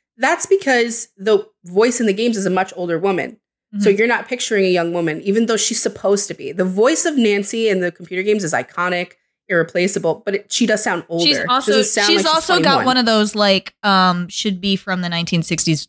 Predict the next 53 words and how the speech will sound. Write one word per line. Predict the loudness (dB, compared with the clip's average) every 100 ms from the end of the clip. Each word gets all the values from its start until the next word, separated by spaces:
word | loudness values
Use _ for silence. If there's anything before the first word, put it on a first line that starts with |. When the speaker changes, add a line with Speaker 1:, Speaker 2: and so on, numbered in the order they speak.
| -2
Speaker 2:
like, | -2
voices, | 0 0 2 2 2
Speaker 1:
For |
Speaker 2:
like, | 2
Speaker 1:
sure. | 2
Speaker 2:
as | 0 0
a | 0
young | 2 0
woman | 2 0 -2 -6
in |
the | -12
sixties, | -12 -6 -6 -6 -8
she's | -12 -10
got | -8 -2
that. | 0
Speaker 1:
Definitely. | 2 0 0 -2 -8 -12
Speaker 2:
Yeah. | -6 -6 -6 _
Speaker 1:
So | 0 0
he's | 2 0
like, | 0 -2 -6
"I, | -4 -2
I | -2
just, | -2 -2 -2
like, | -4 -6
she | -4 -2
doesn't | -2 -4
fit | -4 -6
for | 0 2
me." | 4
And | 2
I |
was | 0 0
like, | -2
"Okay, | -2 -2 -2 -2 -8 _ _ _ _ _
go | 2 4
see | 2 0
who | 0
they | 0 -2
picked | -4 -10
for | -4 0
the |
movie." | 4 2 2 -2 -4 -6
<laughs> | -4 2 4 4 4 2
Like, | 2 2
went | 2 2 2 4
and | 2
looked | 2
it | 0
up, | 0
and | 0
he | 0
was |
like, | 0